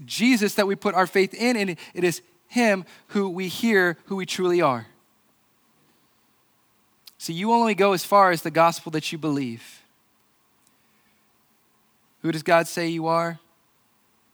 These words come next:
Do you ultimately look to his opinion of you? Do you believe everything you have is from him and it's his grace and it's not yours?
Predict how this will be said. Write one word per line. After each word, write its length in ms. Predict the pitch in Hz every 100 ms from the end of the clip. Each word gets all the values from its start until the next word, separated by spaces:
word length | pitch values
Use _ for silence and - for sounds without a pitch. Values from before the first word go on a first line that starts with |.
| _ _ _ _
Do 140 | 120 170
you 360 | 185 190 190
ultimately 680 | 156 170 170 180 180 165 165
look 200 | 165 170
to 140 | - 147
his 320 | 139 180 180
opinion 500 | 165 - 180 180 175
of 220 | 165 170
you? 340 | 170 185 185 185 _ _ _ _ _ _ _ _ _ _ _ _ _ _ _ _ _ _ _ _ _
Do 100 | 160
you 80 | 175
believe 260 | 170 170
everything 460 | 151 160 170 - 170
you 100 | 160
have 300 | 147 156 151
is 100 | 147
from 220 | - 156
him 240 | 143 151 151
and 100 | 139
it's 140 | -
his 160 | 156 127
grace 480 | 143 147 151 151
and 120 | 135 127 - -
it's 240 | 147 -
not 440 | 139 147 156 147 131
yours? 760 | 135 160 165 156 - - -